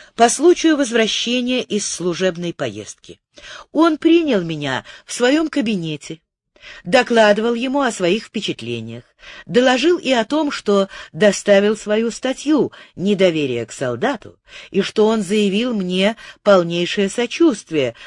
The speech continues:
моим мыслям, но находит, что осуществить их нельзя. Спорить с Николашей не стал,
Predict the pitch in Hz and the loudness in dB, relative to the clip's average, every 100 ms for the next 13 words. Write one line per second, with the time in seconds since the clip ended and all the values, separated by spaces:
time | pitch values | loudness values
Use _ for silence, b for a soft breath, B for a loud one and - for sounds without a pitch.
0 | B 156 175 160 170 202 269 220 - 117 | B -2 0 0 0 0 0 -2 -6 -12
1 | 101 - B B 180 220 220 208 202 - | -12 -16 B B 0 0 2 2 0 2
2 | 247 240 311 - - 175 165 B B 170 | 0 0 -4 -6 -2 -2 -2 B B -6
3 | 190 226 196 247 - 302 302 - 104 - | -4 -6 -6 -8 -6 0 0 0 -12 -16
4 | _ 135 135 104 104 - _ _ _ _ | _ -14 -12 -12 -14 -16 _ _ _ _
5 | _ _ _ _ _ _ - - 320 349 | _ _ _ _ _ _ -20 -4 4 4
6 | 254 - 202 190 175 160 156 156 160 165 | 4 -2 -4 -2 0 0 -2 -4 -6 -8
7 | - 151 151 | -4 0 2